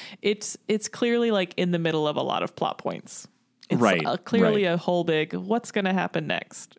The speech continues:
Speaker 1: in basically every plot we see. So, um, it's hard to kind of
Speaker 2: Minus
Speaker 1: give that
Speaker 2: Margaret. She's fine.
Speaker 1: <laughs> it's kind of hard to give that, like,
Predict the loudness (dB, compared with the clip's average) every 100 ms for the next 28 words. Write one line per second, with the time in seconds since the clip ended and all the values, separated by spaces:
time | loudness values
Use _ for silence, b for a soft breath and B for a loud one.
0 | -4 -2 0 0 0 0 0 0 0 0
1 | -2 -2 -2 -4 -4 -8 -8 -2 0 0
2 | -4 -16 B B B B B B -4 0
3 | 0 -2 -4 -4 -2 0 0 0 0 0
4 | 0 2 2 2 4 4 4 0 -2 0
5 | 0 0 -2 -6 -10 -12 -4 0 0 0
6 | 0 2 0 0 0 0 0 -2 0 -2
7 | -2 -8